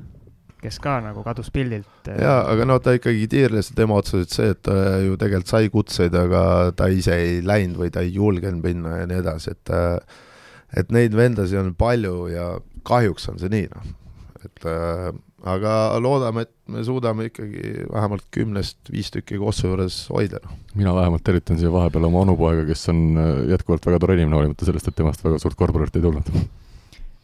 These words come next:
Speaker 1: Nii.
Speaker 2: Ehk ta raiskas minu aega.
Speaker 1: <laughs> Sama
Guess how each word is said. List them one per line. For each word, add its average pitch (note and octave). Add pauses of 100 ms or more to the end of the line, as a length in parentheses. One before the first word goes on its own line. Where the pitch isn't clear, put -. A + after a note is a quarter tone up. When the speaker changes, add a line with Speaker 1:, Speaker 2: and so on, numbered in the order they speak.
Speaker 1:
Nii. D3+ (500)
Speaker 2:
Ehk G2
ta G2+
raiskas G#2+
minu A2+
aega. A2 (920)
Speaker 1:
<laughs> -
Sama G3